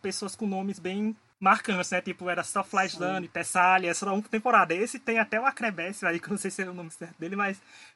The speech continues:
Speaker 1: tá tudo aí bagunçado, mas eu boto fé nela, gente. Eu boto fé porque, pelo amor de Deus, tá na hora de algum paraibano,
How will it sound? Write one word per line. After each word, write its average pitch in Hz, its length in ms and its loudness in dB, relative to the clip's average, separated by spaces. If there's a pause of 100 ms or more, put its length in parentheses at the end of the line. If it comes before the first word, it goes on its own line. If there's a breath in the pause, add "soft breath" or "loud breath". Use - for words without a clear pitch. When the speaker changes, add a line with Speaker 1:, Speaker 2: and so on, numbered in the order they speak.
(100)
Speaker 1:
tá 185 120 6
tudo 214 360 -2
aí 196 240 0
bagunçado, 190 560 2
mas 214 120 0
eu 226 60 2
boto 208 220 -2
fé 247 120 0
nela, 180 280 0
gente. 143 120 -12
Eu 151 60 -8
boto 165 240 -8
fé 185 160 -2
porque, - 300 -12
pelo 180 240 -4
amor 202 300 -4
de 254 60 -6
Deus, 175 340 -6
tá 175 120 -8
na 160 80 -4
hora 180 140 -4
de 185 60 -10
algum 185 120 -6
paraibano, 175 840 -4